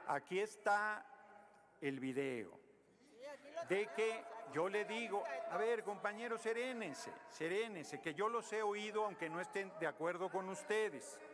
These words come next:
No, sí, no, sí, porque cuando yo le, miren, hasta tiraron este tiliche. Cuando yo le digo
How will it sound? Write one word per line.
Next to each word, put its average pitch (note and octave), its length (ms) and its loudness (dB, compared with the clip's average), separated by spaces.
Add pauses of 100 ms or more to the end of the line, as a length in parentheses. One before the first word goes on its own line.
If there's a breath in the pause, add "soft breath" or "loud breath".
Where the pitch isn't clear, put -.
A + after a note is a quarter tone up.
(460)
No, D#3+ 180 4
sí, F#3 340 -4 (600)
no, D3+ 140 2
sí, A3+ 280 -2
porque F3 340 -2
cuando D3 300 0
yo F3 180 2
le, G#3 120 -2
miren, F3 320 -4
hasta C#3 220 -2
tiraron D#3+ 460 -2
este D#3 240 -6
tiliche. B2+ 460 -8 (1400)
Cuando E3 340 2
yo G#3 180 2
le A#3+ 160 2
digo G#3+ 480 -4